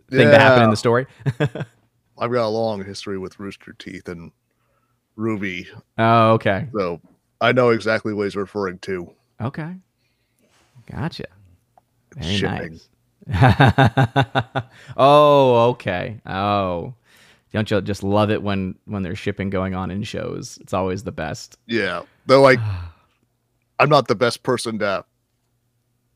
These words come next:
Speaker 2: ask ar-, about Ruby posts Volume five, so.
Speaker 1: Okay.
Speaker 2: That's so, I just know that's a, been a thing for a long time.
Speaker 1: Mm-hmm. Yeah.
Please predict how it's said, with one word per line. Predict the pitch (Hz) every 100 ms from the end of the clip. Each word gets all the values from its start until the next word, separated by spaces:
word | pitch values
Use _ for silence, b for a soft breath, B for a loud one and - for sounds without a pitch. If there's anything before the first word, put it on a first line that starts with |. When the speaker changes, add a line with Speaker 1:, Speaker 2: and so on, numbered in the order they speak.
| -
Speaker 2:
ask | 131 120 -
ar-, | 113 107 -
about | 113 107
Ruby | 113 120 104 101 95 _ -
posts | 113 104 - - - - - _ _ -
Volume | 107 101 90 87
five, | 107 90 82 -
so. | - 98 92 98 _ _ _ _ _ _ _ _ _ _ _ _ _ _ _ _ _ _ _ _ _ _ -
Speaker 1:
Okay. | - - 107 123 _ _
Speaker 2:
That's | 123 -
so, | 110 98 _ _ -
I | 120
just | 113 120
know | 110 101
that's | 98 -
a, | 104 - _ -
been | 101
a | 95
thing | - 95 90 -
for | 92
a | 90
long | 87 90
time. | 95 85 85 _ _ _ 113
Speaker 1:
Mm-hmm. | 110 104 104 _ _ _ _ _ _ _ _ _ _ _ _ _ -
Yeah. | -